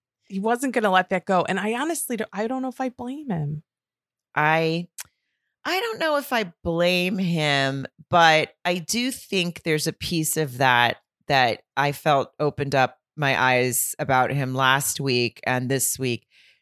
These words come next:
Speaker 2: that there is, y-, you can't,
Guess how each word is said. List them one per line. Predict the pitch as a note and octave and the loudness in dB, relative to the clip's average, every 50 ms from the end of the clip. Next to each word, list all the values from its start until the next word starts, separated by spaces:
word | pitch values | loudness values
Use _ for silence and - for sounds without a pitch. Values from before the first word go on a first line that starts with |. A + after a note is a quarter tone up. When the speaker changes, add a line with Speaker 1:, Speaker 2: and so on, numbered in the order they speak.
| _ _ | _ _
Speaker 2:
that | D#3 D3 C#3 C#3 C#3 B2+ - - _ _ _ _ _ _ _ _ _ _ _ _ _ _ _ _ _ _ _ | 2 4 6 6 6 4 0 -4 _ _ _ _ _ _ _ _ _ _ _ _ _ _ _ _ _ _ _
there | D#3+ F3+ F#3 F#3 F3+ F#3 | -2 2 4 4 4 4
is, | F#3+ F#3+ F3+ F3 D#3+ - - - _ _ _ - - - - _ _ _ | 4 4 2 2 0 0 -2 -4 _ _ _ -20 -20 -20 -20 _ _ _
y-, | F#3 F#3 - | -14 -10 -8
you | G3 F#3 G#3+ F#3 | -6 -6 -6 -4
can't, | - - - A3+ G3+ F#3+ E3 - | -4 -2 0 2 4 2 2 2